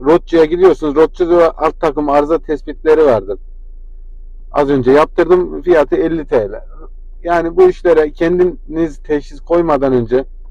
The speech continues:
güzel bir rotçuya gidip arıza tespitini yaptırmanız, buna göre aracı tamir ettirmeniz daha uygun olacaktır. Rotçumuz bize sağ ve sol Z rot millerinin,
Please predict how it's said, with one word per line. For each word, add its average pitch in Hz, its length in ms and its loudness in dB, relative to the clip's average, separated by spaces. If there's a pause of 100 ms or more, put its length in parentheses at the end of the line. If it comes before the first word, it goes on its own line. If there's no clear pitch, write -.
(500)
güzel 160 300 2
bir 147 100 0
rotçuya 156 360 2
gidip 139 220 -4
arıza 151 300 0
tespitini 139 540 -4
yaptırmanız, 143 680 0 (480)
buna 190 180 4
göre 180 180 6
aracı 143 340 2
tamir 170 320 2
ettirmeniz 143 680 -2 (200)
daha 180 200 6
uygun 143 240 2
olacaktır. 110 640 0 (1400)
Rotçumuz 170 500 4
bize 175 300 4 (340)
sağ 180 480 6
ve 151 140 6
sol 170 420 2
Z 127 160 -8
rot 165 380 6 (140)
millerinin, 143 840 2